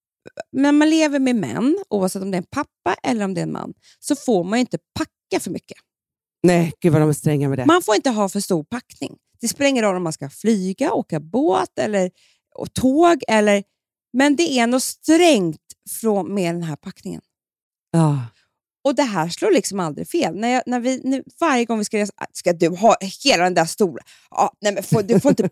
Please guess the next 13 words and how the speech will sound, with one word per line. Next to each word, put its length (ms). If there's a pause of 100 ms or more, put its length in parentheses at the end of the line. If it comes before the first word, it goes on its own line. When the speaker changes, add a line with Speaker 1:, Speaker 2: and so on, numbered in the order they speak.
Speaker 2:
<laughs> 100
Speaker 1:
jaha, 360
oj 380
vad 160
tung." 340 (240)
Alltså, 220
det 100
är 40
så 100
här, 140 (340)
Speaker 2:
Mm. 340
Speaker 1:
det 280
är 580